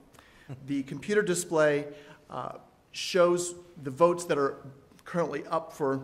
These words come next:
up for voting on the screen, and then can show the results of the tally, or if desired, the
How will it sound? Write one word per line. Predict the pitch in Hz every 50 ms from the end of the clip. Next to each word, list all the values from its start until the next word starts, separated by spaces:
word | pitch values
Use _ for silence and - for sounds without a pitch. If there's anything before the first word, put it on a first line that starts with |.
| 135 - -
up | 165 160 -
for | - 151
voting | 151 143 135 131 143 147 135
on | 131
the | 135 131
screen, | 131 - - 143 139 143 151 147 151
and | 143 139 135
then | 147 143 143 143 139 143 143 - -
can | - 156 143
show | 135 - 160 151
the | 139 139
results | 131 135 131 131 143 135 131 131 -
of | 131 117
the | 131
tally, | 131 - 147 143 143 135 131 139 139 147 - 190
or | 180 170 175 180
if | 175 175 165 -
desired, | - 180 147 151 143 139 135 139 143 147 135
the | 147 139 135